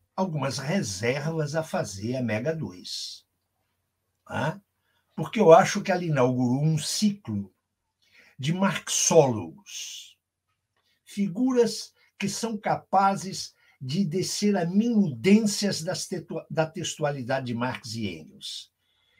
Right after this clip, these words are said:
E esse mergulho e essas minudências são absolutamente importantes, mas que têm um olhar que, penso eu,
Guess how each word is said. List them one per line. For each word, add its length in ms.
E 120
esse 200
mergulho 840
e 160
essas 360
minudências 760
são 200
absolutamente 840
importantes, 960
mas 240
que 180
têm 380
um 140
olhar 580
que, 120
penso 540
eu, 280